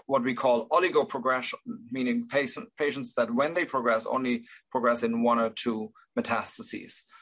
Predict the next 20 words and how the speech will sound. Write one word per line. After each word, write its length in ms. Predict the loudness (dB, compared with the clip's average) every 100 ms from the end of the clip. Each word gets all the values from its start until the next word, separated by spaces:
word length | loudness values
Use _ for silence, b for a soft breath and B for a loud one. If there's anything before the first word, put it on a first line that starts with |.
| b b -2
And, 420 | 0 4 4 4 6
um, 520 | 6 6 2 -2 -4 _ _ _ _ _ _ -20 -16 -6
so, 760 | 4 8 8 8 6 2 0 2
uh, 500 | 4 6 6 4 0 -6 _ _
this 300 | -8 -4 -4
is 80 | -2
based 280 | 2 2 2
on 120 | 0
two, 400 | 2 2 2 -2 -2 2
on 180 | 2 4
now 200 | 4 4
three 340 | 0 0 0
phase 360 | 2 2 2 0
two 200 | 0 2
randomized 520 | 2 4 2 2 0
trials 380 | 2 4 2 2
that 140 | 0
showed 260 | 2 2 0
a 40 |
six-month 640 | -2 -2 0 4 4 2